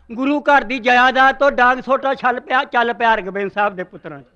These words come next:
ਇਹ ਤੇਗ ਬਹਾਦਰ ਸਾਰਿਆਂ ਤੋਂ ਛੋਟਾ ਸੀ, ਕਮਜ਼ੋਰ ਸੀ, ਤੇ ਇਹਦੀ ਮਾਂ ਲੈ ਕੇ ਤੇ ਪੇਕੇ ਘਰ ਆ ਗਈ।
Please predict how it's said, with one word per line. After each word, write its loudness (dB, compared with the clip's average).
ਇਹ 6
ਤੇਗ 4
ਬਹਾਦਰ 4
ਸਾਰਿਆਂ 2
ਤੋਂ 0
ਛੋਟਾ 0
ਸੀ, -6
ਕਮਜ਼ੋਰ 2
ਸੀ, -6
ਤੇ 0
ਇਹਦੀ 0
ਮਾਂ 4
ਲੈ 4
ਕੇ 0
ਤੇ 0
ਪੇਕੇ 0
ਘਰ 2
ਆ 0
ਗਈ। -14